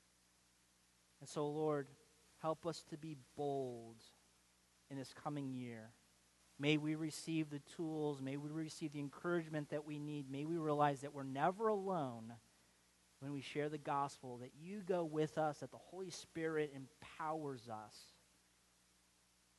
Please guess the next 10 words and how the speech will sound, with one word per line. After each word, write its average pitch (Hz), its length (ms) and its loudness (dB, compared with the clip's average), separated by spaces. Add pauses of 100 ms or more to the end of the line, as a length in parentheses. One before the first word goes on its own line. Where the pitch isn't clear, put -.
(1000)
May 135 200 -6
you 139 180 -6
use 156 360 -6 (120)
Wilton 139 460 -4
Bible 139 380 2 (120)
Church. 131 280 -8
May 135 140 -8
you 143 200 -8
use 143 360 -8
me 139 580 -6